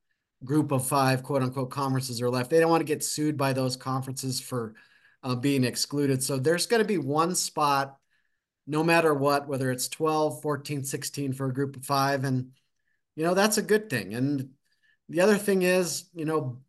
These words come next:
the bowl industry is gonna be crushed by this, but it's not going away. So, you know, the Mountain West could maybe get some better bowls for the teams that,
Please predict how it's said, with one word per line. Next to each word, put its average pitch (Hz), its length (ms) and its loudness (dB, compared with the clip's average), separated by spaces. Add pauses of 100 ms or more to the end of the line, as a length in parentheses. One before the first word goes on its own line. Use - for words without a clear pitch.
the 139 120 -4
bowl 160 260 6
industry 165 400 -2
is 135 80 -2
gonna 147 200 -2
be 135 140 0
crushed 156 440 -2
by 160 140 0
this, 156 200 2
but 147 140 -6
it's 135 180 -6
not 170 260 0
going 147 300 2
away. 135 380 0
So, 135 460 -4 (560)
you 127 120 -2
know, 131 360 0 (160)
the 131 160 -4 (840)
Mountain 151 320 0
West 165 280 4
could 165 160 -2
maybe 151 260 0
get 170 160 -4
some 156 160 -4
better 165 240 2
bowls 139 560 0
for 151 140 -6
the 135 100 -4
teams 147 360 -4
that, 143 200 -2